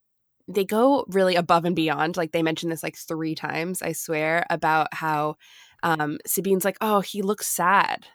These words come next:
And it, I mean, it's a statue. It doesn't change expression. And the brother's like, "Are you kidding me? Like, what the heck? Are you really? Did you just say he really looked sad? Or are you talking to a statue? Really?"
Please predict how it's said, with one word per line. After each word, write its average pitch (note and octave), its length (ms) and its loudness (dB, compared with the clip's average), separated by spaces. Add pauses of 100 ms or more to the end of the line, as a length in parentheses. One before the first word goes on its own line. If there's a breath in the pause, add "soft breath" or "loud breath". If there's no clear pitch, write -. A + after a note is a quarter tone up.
(140)
And G3 100 0
it, G#3+ 140 0
I A3+ 40 6
mean, A3+ 160 2
it's G3+ 140 2
a F#3 60 -2
statue. B3 680 0
It F3+ 120 -4
doesn't F#3 280 -4 (200)
change E3+ 260 -4
expression. - 800 -2 (540 loud breath)
And F3 540 4 (200)
the F3+ 160 -4
brother's F3+ 360 4
like, E3+ 200 4
"Are A3+ 60 2
you B3+ 120 4
kidding G3+ 240 2
me? F#3+ 340 2
Like, F3 200 -2
what G#3+ 140 -6
the F#3 60 -8
heck? D3+ 300 -4
Are F3+ 80 -2
you A#3 140 -2
really? E3+ 260 0
Did G3+ 140 -6
you B3+ 80 -6
just D#4+ 200 -4
say D#3+ 160 -2
he D#3+ 180 -6
really C3 200 -8
looked D3+ 180 -10
sad? C3 340 -4
Or F3 200 -2
are A3 60 4
you A#3 180 0
talking E3 400 0
to F3 140 -6
a D3+ 40 -4
statue? F3+ 600 -6
Really?" F#3 400 -6